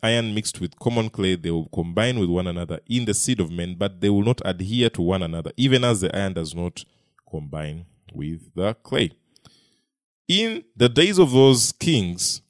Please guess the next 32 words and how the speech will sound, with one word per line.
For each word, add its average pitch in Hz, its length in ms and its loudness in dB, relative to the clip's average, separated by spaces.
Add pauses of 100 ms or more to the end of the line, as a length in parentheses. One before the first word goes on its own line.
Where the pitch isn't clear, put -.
the 90 140 -8
God 156 320 6
of 165 140 6
heaven 151 340 4
will 127 120 6
set - 260 0
up 170 200 -2
a 135 80 4
kingdom 139 680 2 (1500)
which 165 320 4
will 185 200 8
never 165 300 6
be 135 240 6
destroyed, 139 560 4
and 123 140 -4
that 143 180 0
kingdom 151 380 2
will 113 180 4
not 131 340 2
be 127 120 6
left 123 320 2
for - 260 -2
another 107 320 -2
people. 110 320 -4
It 104 160 -2
will 107 140 2
crush - 400 0
and 110 200 -6
put 147 180 2
an 127 220 0
end 127 260 -2
to - 140 -2